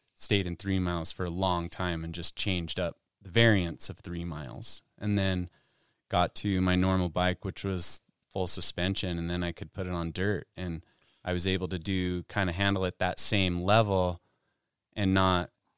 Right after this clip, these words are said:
not feel a ton of pain because that suspension would just suck up so much of it, I guess. And so I just worked inside those parameters, and that was giving me,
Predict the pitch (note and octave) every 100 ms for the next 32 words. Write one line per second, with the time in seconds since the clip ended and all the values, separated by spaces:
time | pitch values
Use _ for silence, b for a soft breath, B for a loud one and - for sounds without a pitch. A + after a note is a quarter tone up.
0 | _ _ _ G#2+ G2+ - B2+ G#2+ D#2+ -
1 | A2+ G#2 G2 - G#2+ B2 F2 D#2 - F2
2 | F2+ F2 - - - F#2+ G#2 - F2 E2
3 | F2+ - G2 F2 G2 A2+ - F2+ E2 E2
4 | E2+ D#2+ E2+ E2 F#2+ G2+ E2 - - _
5 | _ _ _ _ _ _ F2+ - F2+ E2+
6 | E2 - F2+ E2+ F2 F2+ - F2 F2 F2
7 | F2 E2 - E2+ E2 G#2 F2+ E2 - E2+
8 | E2+ E2 E2+ - F#2 F2+ F2+ F2 F2